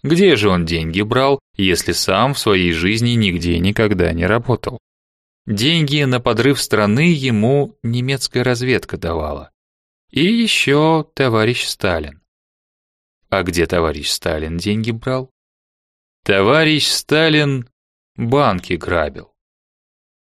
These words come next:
Улыбнулась Настя. Пути добывания денег есть, и сталинский путь ей больше других нравится.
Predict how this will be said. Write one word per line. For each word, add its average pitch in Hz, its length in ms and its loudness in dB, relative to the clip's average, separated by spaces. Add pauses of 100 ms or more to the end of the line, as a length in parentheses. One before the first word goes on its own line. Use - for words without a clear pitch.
(260)
Улыбнулась 104 880 4
Настя. 85 680 -6 (880)
Пути 101 340 2
добывания 135 720 4
денег 117 420 0
есть, 85 760 -2 (500)
и 110 100 -4
сталинский 90 680 -2
путь 147 340 -2
ей 143 180 0
больше 113 460 0
других 113 400 -4
нравится. 90 640 -4